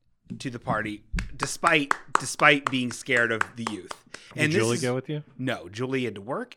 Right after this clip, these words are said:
Speaker 2: Hmm.
Speaker 1: and then she had to work the next day. I didn't wanna do that to her. I respect her, uh, and
Speaker 2: So you
Speaker 1: she
Speaker 2: were like,
Speaker 1: saves lives.
Speaker 2: "You know what, babe?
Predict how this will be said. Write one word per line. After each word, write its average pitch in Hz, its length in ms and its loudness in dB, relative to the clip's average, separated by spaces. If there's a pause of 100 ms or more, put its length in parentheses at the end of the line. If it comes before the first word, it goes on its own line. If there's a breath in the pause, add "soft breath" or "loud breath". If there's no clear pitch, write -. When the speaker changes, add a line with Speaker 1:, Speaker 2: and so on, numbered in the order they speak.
(100)
Speaker 2:
Hmm. 107 100 -18
Speaker 1:
and 104 180 -8
then 95 160 -8
she 98 140 -10
had 87 80 -14
to 87 60 -18
work 139 180 -10
the 185 80 -10
next 175 220 -10
day. 143 320 0 (480 loud breath)
I 120 80 -4
didn't 123 240 -2
wanna 131 160 2
do 170 100 -6
that 226 160 0
to 233 80 -4
her. 214 240 -2
I 185 80 -2
respect 101 460 -10
her, 113 260 -10 (160)
uh, 107 540 -2
and 113 220 -8
Speaker 2:
So - 40 -2
you 127 60 0
Speaker 1:
she 117 80 2
Speaker 2:
were 113 80 2
like, 117 100 2
Speaker 1:
saves 180 140 -4
lives. 120 380 -6 (200)
Speaker 2:
"You 131 100 -12
know 143 140 0
what, 131 260 0
babe? 139 260 -2